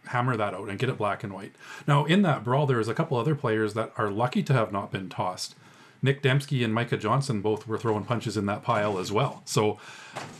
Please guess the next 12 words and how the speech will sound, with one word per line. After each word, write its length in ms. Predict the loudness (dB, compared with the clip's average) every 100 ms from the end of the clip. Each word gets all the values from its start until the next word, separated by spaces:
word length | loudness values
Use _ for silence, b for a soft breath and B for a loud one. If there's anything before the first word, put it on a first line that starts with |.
| -12
they 220 | 2 4
could 180 | 4 4
have 320 | 2 2 -6 2
easily 500 | 6 6 4 2 0
just 280 | 0 -2 0
kept 280 | -2 -2
throwing 320 | -2 0 2 2
guys 280 | 2 2
out 180 | 2 0
left 220 | 0 -2
and 120 | -2 -2
right. 260 | 0 0